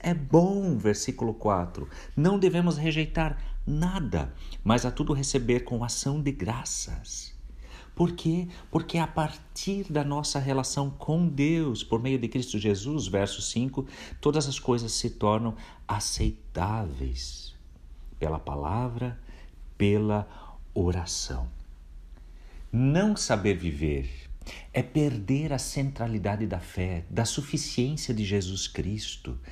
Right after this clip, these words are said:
de que aquilo que Ele fez por nós, e por isso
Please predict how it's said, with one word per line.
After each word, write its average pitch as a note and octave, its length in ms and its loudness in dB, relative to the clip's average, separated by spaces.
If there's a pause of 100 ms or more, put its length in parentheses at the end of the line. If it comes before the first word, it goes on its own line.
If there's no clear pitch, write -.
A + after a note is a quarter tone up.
(320)
de B2+ 100 6
que C#3 180 -2
aquilo E3+ 440 2
que E3+ 100 -2
Ele D#3 120 0
fez - 460 -2
por G#2 300 -2
nós, C#2+ 400 -4 (240)
e A#2 60 2
por C#3+ 180 2
isso C#3 320 0